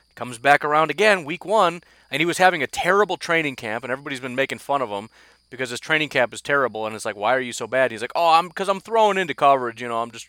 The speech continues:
I'm, I'm trying to practice and all that." It's like, "All right, cool, maybe practice being good, I don't know."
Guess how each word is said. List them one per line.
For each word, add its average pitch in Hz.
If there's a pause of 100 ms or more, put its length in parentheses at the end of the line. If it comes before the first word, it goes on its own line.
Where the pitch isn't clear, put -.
I'm, 123
I'm 117
trying 143
to 117
practice 120
and 110
all 107
that." 107 (560)
It's -
like, -
"All 127
right, 123
cool, 131
maybe 123
practice 123
being 113
good, 117
I 104
don't 113
know." 95